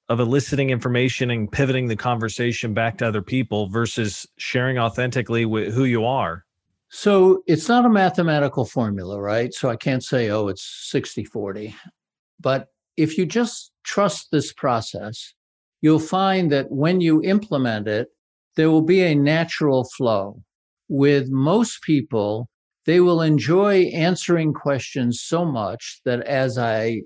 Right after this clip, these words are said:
Speaker 2: indicated, they're not gonna show a lot of curiosity about you. Some people will, in which case they will ask you a question, and that gives you an opportunity to briefly talk about yourself, and before you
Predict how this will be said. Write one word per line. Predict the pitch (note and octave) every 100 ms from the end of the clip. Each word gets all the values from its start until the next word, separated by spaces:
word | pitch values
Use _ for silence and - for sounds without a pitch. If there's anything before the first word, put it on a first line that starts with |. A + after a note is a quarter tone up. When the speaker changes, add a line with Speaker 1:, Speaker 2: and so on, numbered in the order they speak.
| -
Speaker 2:
indicated, | D3 E3+ D3+ A2+ G#2+ G#2+ G#2+
they're | B2
not | C#3+ D#3+ E3+
gonna | D#3+ D3
show | B2+ - B2
a | A#2+
lot | A#2+ A2+
of | G#2
curiosity | B2+ A#2 A2 G#2+ G#2 C3 G2+ G2+
about | F#2+ G2+ G#2
you. | G2 - _ _ _ _ _
Some | - G#3+ B3+
people | B3 F#3+ F3+ E3 C#3
will, | D3 A#3 D3 G#2
in | B2
which | C#3 C#3+ -
case | D#3+ D#3 D#3
they | E3+
will | F3+ F#3 F3
ask | F3 G#3+ - G#3+
you | F3+
a | B2
question, | - A2+ G2+ - D#2+ C#2+ - _ _ -
and | F3 F3+
that | A3 A3
gives | E3+ C#3
you | E3
an | E3+ D3
opportunity | C3 C3 E3 - C3+ A2 G#2+ A#2+ D3 E3 -
to | D3
briefly | A#2+ B2+ B2+ C3+ - G#2+ G#2+ D#3 A3+ _ _ _ -
talk | D#3 D#3 D3
about | B2+ A2 A2
yourself, | A#2+ G#2+ - G2+ G2+ B2+ - _ _ _ _ -
and | E3 D#3+
before | E3 D#3+ G3 F#3+
you | E3+ D#3 D3+